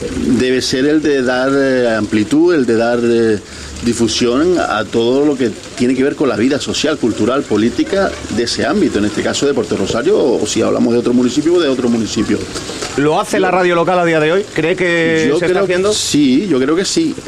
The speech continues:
Speaker 1: Eh, em, si bien, como usted me da la oportunidad de tire-, de dar un tirón de orejas, no ustedes,
Speaker 2: Ajá.
Speaker 1: en general,
Speaker 2: En general, a
Speaker 1: sí,
Speaker 2: ver.
Speaker 1: eh, sí advierto que, eh, advierto que existe mucha rivalidad,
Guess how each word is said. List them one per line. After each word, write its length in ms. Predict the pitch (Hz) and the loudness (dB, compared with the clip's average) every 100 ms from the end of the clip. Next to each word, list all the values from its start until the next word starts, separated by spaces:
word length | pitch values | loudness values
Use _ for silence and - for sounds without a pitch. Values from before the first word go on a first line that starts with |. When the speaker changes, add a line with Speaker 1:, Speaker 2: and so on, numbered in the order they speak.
| - | -6
Speaker 1:
Eh, 360 | - 101 - 120 | -4 -2 0 2
em, 240 | 127 120 107 | 2 2 0
si 240 | - 123 | -2 0
bien, 280 | 117 156 208 | 2 2 2
como 180 | 180 156 | 0 0
usted 200 | 127 160 | 2 0
me 120 | 175 | 0
da 180 | 175 170 | 0 0
la 60 | 160 | 0
oportunidad 500 | 151 139 139 143 135 | -2 0 0 2 0
de 160 | 127 | 0
tire-, 240 | 113 117 123 | 0 0 -2
de 200 | 120 113 | -2 -2
dar 120 | 120 | 0
un 80 | 123 | 0
tirón 220 | 113 120 | 0 0
de 80 | 110 | 0
orejas, 300 | 127 135 127 | 0 0 0
no 100 | 165 | 0
ustedes, 380 | 180 147 147 107 | 0 0 0 0
Speaker 2:
Ajá. 40 | |
Speaker 1:
en 80 | 104 | 0
general, 340 | 101 104 113 143 | 0 0 0 -2
Speaker 2:
En 60 | 110 | -2
general, 400 | 98 73 67 147 | -4 -4 -4 -6
a 40 | 190 - 190 | -6 -4 -2
Speaker 1:
sí, 80 | |
Speaker 2:
ver. 160 | 165 180 | 0 2
Speaker 1:
eh, 200 | 180 165 | 2 0
sí 300 | - - 175 | 0 0 0
advierto 640 | 175 156 156 180 160 165 151 | 0 0 0 0 0 0 0
que, 440 | 131 160 170 160 - - | 0 0 2 0 -2 -2
eh, 560 | 139 139 131 127 123 123 | 0 2 2 2 2 2
advierto 540 | 117 120 151 147 160 | 0 0 0 0 -2
que 240 | - 123 123 - - | 0 -2 -2 -6 -8
existe 320 | 110 143 135 | -4 -2 0
mucha 240 | 151 147 | 0 0
rivalidad, 480 | 123 110 104 117 139 | 0 0 0 0 -2